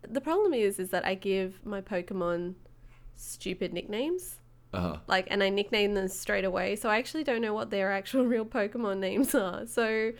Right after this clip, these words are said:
Speaker 1: I have one called Little Bitey, <laughs> and he looks like a tick. <laughs>
Speaker 2: I think I know this one. I think I, I think that's called Blipbug or something.
Speaker 1: N-, uh, no, it's like, it, it's a little orange one.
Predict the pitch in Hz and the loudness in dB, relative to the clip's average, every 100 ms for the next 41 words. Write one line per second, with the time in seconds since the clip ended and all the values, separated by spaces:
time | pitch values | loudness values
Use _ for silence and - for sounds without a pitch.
0 | - - - - 240 277 254 247 294 - | -14 -20 -8 0 4 4 4 2 2 0
1 | 339 330 240 - 247 254 247 226 - 190 | 0 0 -4 -4 2 4 4 2 -2 0
2 | 208 214 180 185 269 - - - - - | 0 -2 -4 -6 -6 -10 -18 -20 -20 -16
3 | - - - - - 277 233 190 190 233 | -14 -14 -16 -10 0 0 0 -4 -6 -6
4 | - 226 226 233 233 240 269 254 190 - | -4 0 2 2 2 2 0 -4 -6 -10
5 | - - 208 277 392 - - - - - | -16 -6 -2 -2 -2 -10 -18 -20 -18 -20
6 | - - - - - - 294 226 - - | -18 -20 -18 -18 -12 -6 -4 -4 -10 -16
7 | - 123 123 156 175 160 147 151 139 127 | 0 4 6 8 10 12 12 12 8 8
8 | 98 71 - - 110 139 135 - 110 117 | 6 4 0 0 4 4 4 4 2 0
9 | 131 147 - 156 117 92 113 110 101 92 | 6 6 8 6 6 4 4 4 4 4
10 | 95 78 71 67 - - - - - - | 0 0 -4 -8 -14 -20 -20 -20 -12 -6
11 | 254 262 - 240 240 240 247 233 247 247 | -2 0 2 4 4 4 4 4 2 0
12 | 240 - 240 240 254 277 320 - 240 233 | 0 0 -2 0 0 0 0 2 4 4
13 | 233 175 - - 233 | 0 -2 -2 -4 -6